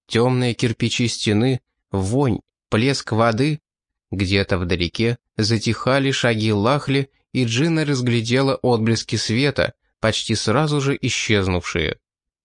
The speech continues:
Она встретилась взглядом с Ноа. Пистолет в руке детектива казался частью тел, такой же органичной, как волоски на тыльной стороне кисти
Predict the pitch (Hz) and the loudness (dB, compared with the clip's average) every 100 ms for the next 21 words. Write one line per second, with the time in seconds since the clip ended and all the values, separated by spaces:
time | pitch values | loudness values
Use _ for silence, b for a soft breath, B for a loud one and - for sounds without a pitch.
0 | _ 87 110 175 - 143 170 170 170 151 | _ 0 2 0 -2 -2 -2 0 -2 -2
1 | 127 120 127 135 127 123 - 113 107 90 | -2 0 2 2 0 -2 0 2 4 2
2 | - - _ _ _ _ - 107 - 120 | -2 -8 _ _ _ _ -2 -2 2 2
3 | 202 220 110 131 135 131 107 - 127 - | 2 -2 -2 -2 0 0 2 0 -2 0
4 | 113 90 - - _ 113 123 170 190 170 | 0 0 -2 -8 _ 0 0 0 -2 -4
5 | - 180 165 - 151 - 131 107 - _ | -2 -2 -2 -2 -4 0 2 2 -2 _
6 | _ - 120 165 165 147 - 139 127 135 | _ -2 0 0 0 0 0 -2 0 0
7 | 165 165 - - - - 120 127 139 147 | 0 -2 -4 -6 -4 -2 0 0 0 0
8 | - 202 180 165 - 160 147 135 - 135 | -2 -2 0 0 0 0 0 0 0 0
9 | 135 131 - 170 175 - 151 | 0 -2 -2 -4 -2 -2 -4